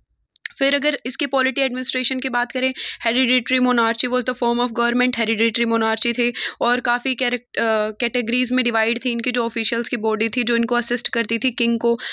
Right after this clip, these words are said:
जिसमें मिनिस्टर्स हो गए, अमायचर, प्रीस्ट हो गए, एनवॉयज हो गए, मिलिट्री कमांडर्स हो गए, सेनापतिज और स्पाइज भी थे, ओआरआर। और the chief source of state income was land revenue, और अगर जो इनका चीफ सोर्स की बात करें तो वो लैंड रेवेन्यू था।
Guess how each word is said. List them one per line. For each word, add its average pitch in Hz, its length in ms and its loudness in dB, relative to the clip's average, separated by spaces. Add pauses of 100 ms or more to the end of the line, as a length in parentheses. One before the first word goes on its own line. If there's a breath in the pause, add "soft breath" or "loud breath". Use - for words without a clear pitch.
(140)
जिसमें 240 240 2
मिनिस्टर्स 233 560 2
हो 220 80 2
गए, 226 180 0
अमायचर, 226 760 -2 (260 loud breath)
प्रीस्ट 254 340 -2
हो 233 140 2
गए, 233 240 0 (140)
एनवॉयज 240 540 2
हो 233 140 2
गए, 220 220 0
मिलिट्री 233 420 0
कमांडर्स 226 560 0
हो 220 80 -2
गए, 220 100 -4
सेनापतिज 220 760 -2
और 240 100 2
स्पाइज 226 600 0
भी 240 140 0
थे, 233 200 0
ओआरआर। 202 460 0 (340 loud breath)
और 247 100 2
the 269 140 2
chief 285 280 2 (120)
source 277 220 0
of 277 80 0 (140)
state 254 300 0
income 247 240 0
was 254 160 2
land 226 360 0
revenue, 202 280 -2
और 240 140 0
अगर 247 160 0
जो 233 240 0
इनका 247 260 2
चीफ 247 260 -2
सोर्स 233 260 0
की 254 80 -2
बात 214 220 -2
करें 254 200 -2
तो 285 80 -4
वो 294 120 0
लैंड 220 380 2
रेवेन्यू 196 380 -2
था। 190 200 -6